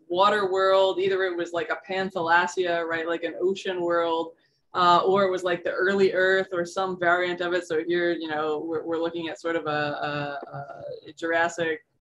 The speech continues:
Triassic, Cretaceous kind of period, uh, full of swamps and lush jungles. Um, and, and it, it was, for whatever re-, and of course, beautiful people.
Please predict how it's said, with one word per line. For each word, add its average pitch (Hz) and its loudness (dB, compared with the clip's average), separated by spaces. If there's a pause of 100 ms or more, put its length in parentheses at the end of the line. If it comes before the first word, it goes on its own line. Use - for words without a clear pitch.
Triassic, 165 -2
Cretaceous 170 -6
kind 160 -6
of 156 -14
period, 180 0 (440)
uh, 165 4
full 185 -4
of 175 -12
swamps 202 2
and 165 -4
lush 165 -4
jungles. 190 -2 (500)
Um, 170 2 (300)
and, 180 0 (120)
and 185 4
it, 185 2
it 185 2
was, 185 0 (640)
for 202 -10
whatever 247 4
re-, 285 -2
and 220 6
of 214 -6
course, 208 4
beautiful 196 -4
people. - -10